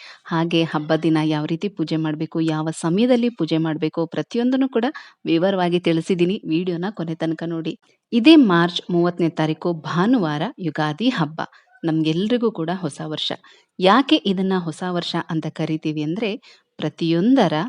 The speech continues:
ಪ್ರಾರಂಭವನ್ನ ಸೂಚಿಸುತ್ತೆ. ಅಂದ್ರೆ ಇದೇ ದಿನ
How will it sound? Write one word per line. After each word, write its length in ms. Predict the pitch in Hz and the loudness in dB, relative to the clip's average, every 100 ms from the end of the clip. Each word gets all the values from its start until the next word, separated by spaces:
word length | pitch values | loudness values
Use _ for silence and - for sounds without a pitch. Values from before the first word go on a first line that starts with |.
| - _ | -8 _
ಪ್ರಾರಂಭವನ್ನ 800 | 165 156 190 220 190 160 151 180 311 - | -2 0 2 0 0 -2 -2 -4 -6 -4
ಸೂಚಿಸುತ್ತೆ. 840 | 175 - 151 147 - 147 - - _ | -4 -4 -6 -6 -4 -6 -6 -20 _
ಅಂದ್ರೆ 640 | 160 160 226 175 - - _ 151 | -2 0 2 2 0 -10 _ -4
ಇದೇ 360 | 156 180 302 | 4 6 8
ದಿನ 200 | 233 165 | 6 2